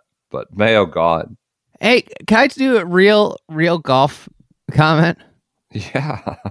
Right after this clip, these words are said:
Speaker 1: <laughs> that's why we're here.
Speaker 2: From, from the
Speaker 1: Part of the
Speaker 2: event.
Speaker 1: time.
Speaker 2: From
Speaker 1: Yeah.
Speaker 2: the event.
Speaker 1: Yeah.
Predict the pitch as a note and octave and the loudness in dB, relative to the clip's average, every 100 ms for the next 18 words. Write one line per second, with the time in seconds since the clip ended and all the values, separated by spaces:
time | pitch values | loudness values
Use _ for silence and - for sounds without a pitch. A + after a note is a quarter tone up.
0 | - _ _ - - F#2 - C3+ F2 - | -16 _ _ -12 -8 -6 -4 -2 -4 -2
1 | E2 G2 G3+ F#3+ - F#3+ F3+ F3 G3+ E3 | -2 0 0 -2 -4 2 2 4 2 4
2 | D#3 D3+ - D#2 D#2 - _ _ _ - | 2 0 0 -4 -6 -12 _ _ _ -2
3 | F#3 F#3 D#3+ C#3 C#3+ D#3+ _ - - _ | 0 0 -2 -8 -14 -16 _ -20 -20 _
4 | _ F2 B2+ | _ -14 -14